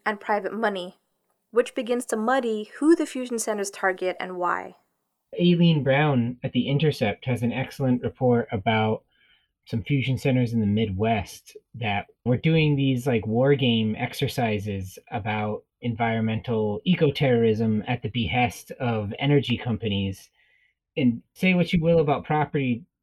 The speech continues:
Speaker 2: destruction, but there's a strong argument to be made that so-called eco-terrorists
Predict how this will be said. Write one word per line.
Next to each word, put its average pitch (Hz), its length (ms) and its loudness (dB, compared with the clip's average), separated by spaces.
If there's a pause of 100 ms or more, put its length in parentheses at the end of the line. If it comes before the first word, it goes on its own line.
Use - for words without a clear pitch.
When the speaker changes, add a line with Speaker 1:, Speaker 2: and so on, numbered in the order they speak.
(120)
Speaker 2:
destruction, 107 720 -4 (120)
but 110 240 -4
there's 123 200 -4
a 120 60 -6
strong 147 500 -2
argument 131 480 -2
to - 80 -14
be 123 120 2
made 135 380 2
that 113 180 -2
so-called 135 400 0
eco-terrorists 123 1040 -2